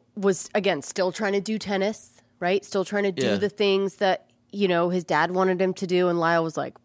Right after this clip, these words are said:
Speaker 1: "Fuck this,
Speaker 2: It's
Speaker 1: love it." You know
Speaker 2: kinda
Speaker 1: what I
Speaker 2: similar
Speaker 1: mean?
Speaker 2: to the Broken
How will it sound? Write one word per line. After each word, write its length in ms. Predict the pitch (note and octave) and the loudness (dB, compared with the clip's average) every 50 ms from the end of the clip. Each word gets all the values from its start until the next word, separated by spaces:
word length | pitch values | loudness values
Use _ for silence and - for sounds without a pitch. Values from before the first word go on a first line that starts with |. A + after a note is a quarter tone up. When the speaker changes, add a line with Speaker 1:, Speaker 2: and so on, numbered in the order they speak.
| _ - | _ -2
Speaker 1:
"Fuck 280 | B3 C4+ C#4+ D4 C#4+ C#4+ _ - | 0 2 2 0 -2 -6 _ -4
this, 440 | C#4+ D4 D4+ D4 D4 D4 C4+ - - | -2 -2 0 0 0 -2 -4 -8 -14
Speaker 2:
It's 120 | F#3+ - - A3 | -16 -8 -4 0
Speaker 1:
love 260 | C#4 D#4 D#4 D4+ B3 B3 | 2 2 2 2 2 0
it." 120 | A#3 - | 0 0
You 60 | - A3 | 2 2
know 100 | G3+ G#3+ | 4 4
Speaker 2:
kinda 0 | |
Speaker 1:
what 100 | A3 G#3 | 4 4
I 60 | G#3+ | 4
Speaker 2:
similar 240 | G3+ F#3+ F3+ F#3 G3 | 2 4 4 2 2
Speaker 1:
mean? 80 | A3 A3 | 2 0
Speaker 2:
to 140 | D#3 D3 | -2 -4
the 200 | C#3 C#3 C3+ C3 | -2 -2 -2 -2
Broken 680 | B2 A2+ - B2 B2+ C3+ B2+ - C#3+ C3 B2+ B2 B2 - | -4 -6 -4 -2 -2 -2 -2 -4 -6 -6 -4 -6 -8 -8